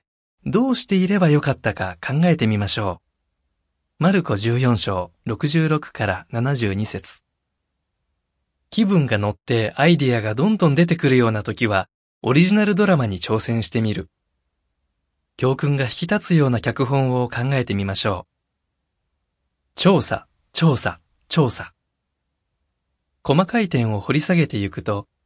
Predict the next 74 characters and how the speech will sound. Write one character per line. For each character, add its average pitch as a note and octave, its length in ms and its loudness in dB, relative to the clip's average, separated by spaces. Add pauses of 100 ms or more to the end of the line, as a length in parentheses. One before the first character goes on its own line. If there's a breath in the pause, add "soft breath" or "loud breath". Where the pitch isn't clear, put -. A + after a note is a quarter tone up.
宝 D3+ 300 0
物 F#3 220 4
が F3+ 120 6
見 E3+ 120 8
つ - 80 -8
か G3 120 0
る D#3+ 100 4
こ A#2+ 100 -2
と - 100 -6
も G2+ 140 -4
あ G2 60 -4
り F#2+ 100 -6
ま F#2 120 -6
す。 - 180 -12 (840)
ち - 80 -4
ょ C3 40 2
っ B2 40 -6
と A3+ 200 -4
し - 80 -4
た A3+ 100 -6
言 G3 260 -2
葉 F3+ 120 4
の F3+ 80 4
違 D#3 380 2
い - 20 2
に C#3 260 -2 (100)
大 G#3+ 220 2
き - 140 -6
な A#2 80 0
意 B2 100 4
味 F3 140 6
が A#2 100 0
あ A2 40 0
っ - 40 -8
た - 180 -8
り G2 120 -4
す - 160 -6
る A2 80 -2
も A2 120 -2
の G#2+ 120 -4
で G2 120 -10
す。 - 200 -10 (960)
一 C#3+ 220 -2
例 D3+ 140 4
と D3 120 0
し - 100 -4
て、 B2+ 220 0 (420)
マ D#3+ 160 2
タ G#3 140 0
イ C#3 80 2
二 C#3 140 2
十 B2+ 180 0
八 B2 180 -4
章 G2+ 280 -2
七 B2 220 2
節 - 280 -4
と G2+ 240 -4 (240)
マ C#3+ 140 4
ル F#3+ 80 2
コ B2 160 0
十 C3+ 180 0
六 D#3+ 200 -2
章 A#2 280 -2
七 B2 220 -2
節 D#3+ 320 -4
を G2 160 -2
比 - 100 -16
較 C3+ 220 -6
し - 80 -6
て C#3 100 -4
み C3 100 0
ま B2 120 0
し - 120 -2
ょ G2+ 220 -4